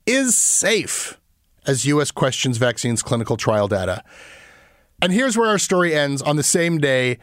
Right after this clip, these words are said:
Associated Press, uh, story picked up in the Toronto Star, reputation of AstraZeneca's covid nineteen vaccine marred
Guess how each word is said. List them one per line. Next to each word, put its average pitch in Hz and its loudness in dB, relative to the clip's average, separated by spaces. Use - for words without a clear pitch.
Associated 151 2
Press, 127 0
uh, 123 0
story 127 0
picked 139 -2
up 135 0
in 135 -2
the 127 0
Toronto 123 0
Star, 117 0
reputation 190 0
of 143 -2
AstraZeneca's 151 0
covid 160 0
nineteen 143 0
vaccine 123 0
marred 117 0